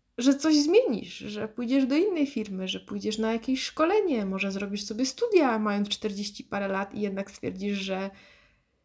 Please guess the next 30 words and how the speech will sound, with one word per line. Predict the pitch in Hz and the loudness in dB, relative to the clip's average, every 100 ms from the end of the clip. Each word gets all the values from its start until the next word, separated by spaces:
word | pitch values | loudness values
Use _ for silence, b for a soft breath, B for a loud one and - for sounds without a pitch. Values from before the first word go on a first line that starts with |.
| _ | _
że, | - 269 - - | -8 -2 -2 2
że | 330 370 359 | 4 6 4
decydujesz | 359 370 349 349 349 | 4 4 6 6 4
się | - | 0
na | 349 | -2
przebranżowienie. | - 330 349 359 359 381 359 226 185 185 _ _ _ _ _ _ - b b b b b - | -2 0 2 2 2 2 2 2 0 -8 _ _ _ _ _ _ -20 b b b b b -2
Także | 254 226 233 220 208 202 - b b | 0 2 2 2 0 -4 -10 b b
eksploruj, | 254 - - 254 247 240 240 254 - | -4 -4 0 4 6 6 4 -2 -4
czytaj, | 254 254 214 220 - - | -4 -2 -2 -2 -4 -8
słuchaj. | - 226 226 208 208 214 - | -4 0 0 0 0 -2 -2
Nie | 233 247 254 | 2 4 4
trzeba | - 226 214 | 4 0 2
się | 220 | 2
przyzwyczajać | 233 247 208 220 226 202 208 | 2 2 2 0 2 2 0
do | 196 | -2
tego, | 208 196 208 | 0 2 2
gdzie | 202 185 | 2 0
jesteś | 202 202 208 | 0 -2 -4
na | 196 | -4
dziś. | 190 202 - - | -2 -2 -4 -2
Może | 285 220 202 | 4 4 4
tam | - 180 | 0 0
nie | 254 | 6
będziesz | 339 320 247 233 | 8 8 6 2
jutro. | 196 196 185 190 B B B B B B B B B B B B B - | -4 -6 -8 -8 B B B B B B B B B B B B B 0
I | 247 240 233 226 | 2 4 4 4
jak | 220 220 - | 2 2 0
to | 233 | -2
powiedział | 226 233 247 220 220 214 | 2 2 4 4 2 2
Fitzgerald, | - 247 214 214 202 196 196 | 0 -2 2 2 2 0 -2